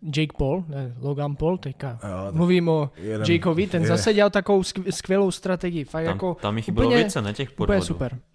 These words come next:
Speaker 1: Tam toho, tam toho
Speaker 2: Těm
Speaker 1: bylo
Speaker 2: mladýma,
Speaker 1: více, no.
Speaker 2: ne? Dejte kreditku rodičům
Speaker 1: On,
Speaker 2: zase.
Speaker 1: on, on tak chytře si vždycky vybral nějakou kryptoměnu, která byla, dejme tomu, nezajímavá, byla úplně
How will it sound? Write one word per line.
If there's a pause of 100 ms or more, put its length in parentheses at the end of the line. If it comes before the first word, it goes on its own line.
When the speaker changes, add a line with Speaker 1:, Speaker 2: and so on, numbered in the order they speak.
(400)
Speaker 1:
Tam
toho,
tam
toho
Speaker 2:
Těm
Speaker 1:
bylo
Speaker 2:
mladýma,
Speaker 1:
více,
no.
Speaker 2:
ne? (220)
Dejte
kreditku
rodičům
Speaker 1:
On,
Speaker 2:
zase.
Speaker 1:
on, (280)
on
tak
chytře
si
vždycky
vybral
nějakou (220)
kryptoměnu,
která
byla,
dejme
tomu,
nezajímavá,
byla
úplně